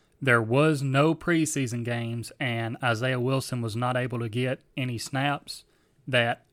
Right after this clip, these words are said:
I think Dennis Kelly will have the starting job. And I'm sticking to that. I think at least until probably around week seven or eight,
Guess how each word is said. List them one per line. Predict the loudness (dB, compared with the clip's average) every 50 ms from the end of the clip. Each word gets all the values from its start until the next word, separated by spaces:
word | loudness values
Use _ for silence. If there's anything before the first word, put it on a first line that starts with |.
| _ 0
I | 2 2
think | 2 2 0 -2 0 0 -2 -4 -6 _ -20 -20 -20 _ _ -6
Dennis | -2 -2 0 0 -2 -6
Kelly | -4 -2 -2 -2 -2 -4
will | -6 -6 -6
have | -6 -6 -6 -6
the | -8 -10
starting | -4 -2 -2 -2 -2 -4 -4 -2
job. | -2 -2 -2 -2 -8 -10 -14 _ -20 _ _ _ _ _ _ _ _ _ _ _ -4
And | -2 0 0 0 -2 -4 -6 _ _ _ _ -6 -4
I'm | -4 -4 -4
sticking | -4 -2 -2 0 0 0 -2 -2
to | 0 -2 0
that. | 0 -2 -2 -4 -6 -10 _ _ _ _ _ _ _ _ _ -2
I | -2 -2
think | 0 2 0 2 2 0 -2 -4 -12 -20 _ -2 0
at | 0 0 0
least | -2 -2 2 2 2 2 2 -2 -4 -4
until | -4 -4 -4 -4 0 0 2 2 2 0 0 -2 -2 -4 _ _ _ _ _ _ _ _ _ _ 0
probably | 4 4 4 4 2 0
around | 0 0 0 2 2 2 4 2 2 0 0 -2 -2
week | 0 0 2 0 0 -4 -6 -14 -20 -20 -20 -20 _ _ _ _ _ _ _ _ _ _ -18
seven | -14 -12 -10 -8 -2 2 4 4 4 4 2 0
or | 0 0 0
eight, | 0 -2 -2 -4 -8 _